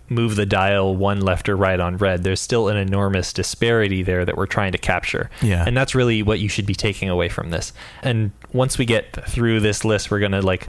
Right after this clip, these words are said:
Speaker 1: give you some numbers summarizing it.
Speaker 2: Yeah.
Speaker 1: Just
Speaker 2: Yeah.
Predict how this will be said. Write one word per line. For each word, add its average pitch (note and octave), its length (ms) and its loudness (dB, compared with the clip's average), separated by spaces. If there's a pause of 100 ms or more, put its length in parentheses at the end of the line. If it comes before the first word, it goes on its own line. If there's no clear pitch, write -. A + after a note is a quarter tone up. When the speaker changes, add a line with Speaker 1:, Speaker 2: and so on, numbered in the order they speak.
Speaker 1:
give A#2+ 160 0
you G#2+ 260 0
some G2 400 -2
numbers G#2+ 680 2
summarizing G2 1000 0
it. F#2 240 -2 (300)
Speaker 2:
Yeah. G2 380 0 (120)
Speaker 1:
Just A#2 160 2
Speaker 2:
Yeah. F2+ 160 2